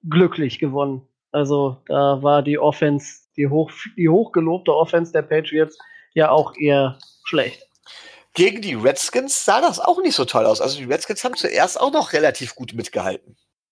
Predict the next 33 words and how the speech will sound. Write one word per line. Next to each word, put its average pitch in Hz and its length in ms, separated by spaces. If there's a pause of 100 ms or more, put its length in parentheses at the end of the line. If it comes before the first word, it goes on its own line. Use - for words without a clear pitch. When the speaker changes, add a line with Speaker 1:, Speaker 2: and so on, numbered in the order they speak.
(140)
Speaker 1:
Ja, 285 560
die 240 580 (460)
sind 180 280
auch, 185 200
glaub 185 220
ich, 170 140
besser, 175 320
als 165 220
das 170 220
null 170 220
fünf 175 340
bei 160 140
denen 156 260
aussagt. 147 580 (720)
Speaker 2:
Was, 185 220
glaub 220 240
ich, 196 100
auch 160 80
eine 160 100
gute 226 260
Überleitung 110 540
ist, - 360
um 196 180
das 214 240
Ganze 117 340
wieder 120 380
an 113 140
unseren 120 300
eigentlichen 170 380
Anchorman 135 380
Tobi 208 240
zu 131 140
übergeben. 101 500